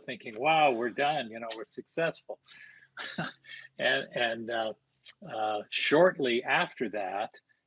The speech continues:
it turned out that, uh, Atari was so oversold on, on its, uh, twenty-six hundred V C S system. They were, they had mu-,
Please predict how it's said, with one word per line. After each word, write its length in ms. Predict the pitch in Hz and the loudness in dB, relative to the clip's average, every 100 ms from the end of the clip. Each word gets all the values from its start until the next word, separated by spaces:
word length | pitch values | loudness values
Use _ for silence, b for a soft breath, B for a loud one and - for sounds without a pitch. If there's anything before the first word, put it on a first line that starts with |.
| - | -12
it 140 | 104 | -10
turned 320 | - 131 123 | -6 -4 0
out 340 | 117 117 117 - | 2 2 0 -2
that, 280 | 113 107 107 _ _ _ _ - | 0 0 -2 _ _ _ _ -14
uh, 420 | 160 110 110 107 104 - _ _ 104 | -6 0 2 2 0 -6 _ _ -10
Atari 460 | - 151 156 139 | 2 4 6 4
was 140 | 113 - | 2 -2
so 640 | - 147 151 147 139 - _ _ - | -2 0 2 4 4 2 _ _ 2
oversold 1600 | 170 202 151 139 123 107 - _ _ - - 127 123 120 113 - _ _ - | 4 4 2 -2 -2 -6 -14 _ _ -8 -2 0 0 -4 -6 -12 _ _ -8
on, 440 | 127 117 120 113 - | -4 -2 -4 -6 -2
on 240 | 120 123 | 0 0
its, 340 | 117 107 - 131 | -2 -4 -6 -2
uh, 320 | 123 120 120 | 0 0 -2
twenty-six 460 | - 147 139 - 131 | -4 -2 0 -2 -4
hundred 260 | 143 131 113 | -4 -2 0
V 140 | 139 | -2
C 260 | - 123 123 | 0 2 2
S 360 | 147 - - | 2 -2 -12
system. 540 | - 147 - - 104 107 _ _ _ _ - | -8 -6 -6 -8 -12 -14 _ _ _ _ -6
They 100 | 120 | -2
were, 220 | 117 117 | 0 0
they 100 | 117 | -2
had 200 | 120 113 | -2 -4
mu-, 500 | 120 131 139 151 - | -6 -2 0 0 -2